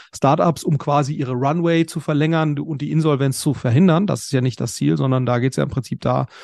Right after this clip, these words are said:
darum, sich, äh, der Börse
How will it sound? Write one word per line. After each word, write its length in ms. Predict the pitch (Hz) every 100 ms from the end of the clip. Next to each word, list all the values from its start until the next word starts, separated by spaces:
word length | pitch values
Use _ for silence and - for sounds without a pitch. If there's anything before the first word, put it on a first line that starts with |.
| - - _
darum, 320 | - 127 139 127
sich, 280 | 127 -
äh, 460 | - 101 - - -
der 400 | - - 147 135
Börse 640 | 110 127 151 156 165 175